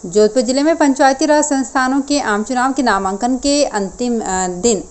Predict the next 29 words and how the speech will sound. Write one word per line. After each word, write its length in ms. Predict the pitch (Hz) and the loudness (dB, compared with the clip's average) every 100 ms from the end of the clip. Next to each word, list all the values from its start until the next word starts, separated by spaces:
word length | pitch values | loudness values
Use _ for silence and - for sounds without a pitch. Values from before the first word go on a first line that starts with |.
| 202 | -2
नाम 280 | 233 277 285 | 2 4 4
निर्देशन 520 | 226 190 202 220 214 | 0 0 -2 -2 -2
पत्र 260 | 214 214 | 0 -2
प्रस्तुत 420 | 214 247 247 311 - | -4 -6 -4 -8 -4
करने 260 | 226 190 | -4 -4
के 120 | 185 | -4
लिए 120 | 220 269 | -2 0
उम्मीदवारों 460 | 220 180 180 175 | -2 -2 -2 -2
की 160 | 190 247 | -4 -6
भीड़ 300 | 208 214 214 | -2 -2 -2
उमड़ 280 | 196 180 160 | -6 -6 -4
पड़ी। 300 | 170 160 - - - - - - | -4 -6 -10 -18 -20 -20 -12 0
आज 260 | 208 196 | 2 2
यहां 400 | 202 185 196 202 | 0 0 -2 -2
जिला 200 | 190 185 | 0 0
परिषद 340 | 180 185 226 233 | 0 0 -2 -2
तथा 160 | 214 208 | 0 0
पंचायत 480 | 202 185 208 196 214 | 0 -2 0 2 2
समिति 300 | 214 180 214 | -2 -4 -4
सदस्यों 420 | 208 175 - 214 | -4 -4 -4 -6
के 140 | 208 | -2
लिए 140 | 202 226 | -2 0
कई 220 | 254 269 | 2 2
अभ्यर्थियों 540 | 214 180 202 185 214 | 2 -2 -4 -2 -6
ने 160 | 180 190 | -6 -4
नामांकन 580 | 214 175 170 165 185 180 | -4 -4 -6 -8 -8 -6
पत्र 240 | 190 214 | -8 -6
दाखिल 380 | 214 180 - 175 | -2 -4 -4 -12
किए। 280 | 165 160 | -10 -12